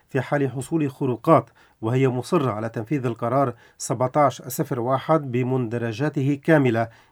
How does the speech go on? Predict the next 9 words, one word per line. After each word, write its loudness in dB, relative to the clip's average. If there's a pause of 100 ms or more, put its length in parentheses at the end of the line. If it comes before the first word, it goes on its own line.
بما 6
لا -4
يلغي -4
الإشارة -2 (100)
إلى -4
القرار -4
خمستاش -8
تسعة -12
وخمسين. -8